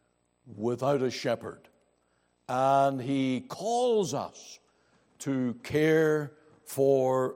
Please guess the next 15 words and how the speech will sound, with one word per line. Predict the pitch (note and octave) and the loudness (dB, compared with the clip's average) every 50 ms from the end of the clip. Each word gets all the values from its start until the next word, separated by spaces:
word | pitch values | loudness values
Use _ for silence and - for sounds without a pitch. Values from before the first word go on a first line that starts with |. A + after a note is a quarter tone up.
| - | -8
their | A2 G2+ A#2 A#2 A2+ A#2+ A2+ A2 G#2+ G#2+ - - - - - | -6 -2 0 0 2 2 0 0 -2 -4 -6 -10 -18 -20 -20
souls. | - - - - - - A#2+ A2 F#2 E2+ D#2 D2+ C#2+ - - G1+ G1+ - - - _ _ _ _ _ _ _ _ _ _ _ _ _ - | -20 -18 -16 -10 -6 -4 -4 -4 -4 -8 -10 -12 -16 -20 -20 -20 -20 -20 -20 -20 _ _ _ _ _ _ _ _ _ _ _ _ _ -2
Now, | E3 F3 | 0 4
the | F3 G3 | 4 4
word | G3+ B3+ C4+ - - | 4 4 2 -2 -2
compassion | A3 G#3 F3+ - - G#3+ G3+ E3+ - - - B2+ G#2+ G2+ A2 - C#3 - _ _ _ _ _ _ _ _ _ - | -2 -4 -4 -2 0 0 0 0 0 -2 -4 -4 -4 -6 -8 -12 -14 -18 _ _ _ _ _ _ _ _ _ -6
in | D3 C#3 C3+ C3+ C3+ C3+ C3 C3 B2+ B2 A#2+ B2 A#2+ A2 - _ _ _ _ _ _ _ - F2 | -4 -2 0 0 0 0 -2 -2 -2 -2 -4 -6 -8 -12 -16 _ _ _ _ _ _ _ -14 -8
the | E2+ A2 A2 A2+ A2+ A2+ A2 A2 G#2+ G#2 | -4 -2 0 0 0 0 0 -2 -4 -4
verse | F#2+ E2+ G2 A#2+ B2 B2 A2 - - | -6 -4 -4 -2 -2 -2 -4 -8 -12
thirty-six, | - - - C3 B2+ B2 B2+ G#2+ G2+ - - - - A#2+ B2 - - - - - | -10 -6 -4 -4 -4 -4 -6 -8 -10 -10 -10 -8 -8 -8 -8 -10 -12 -16 -14 -10
when | G#2+ G#2 | -10 -10
he | F#2+ F#2 | -10 -10
saw | E2+ - - - A#2 A#2+ A#2+ B2 A#2+ | -12 -10 -8 -4 0 0 2 0 0
the | A2 A2+ | -2 -4
multitudes, | G#2 G#2+ A2 B2 A#2 - A#2+ G#2 - A2+ A#2 B2 A#2 G#2+ G#2 G2+ - | -4 -4 -4 -4 -6 -8 -10 -10 -8 -8 -6 -6 -6 -8 -10 -14 -16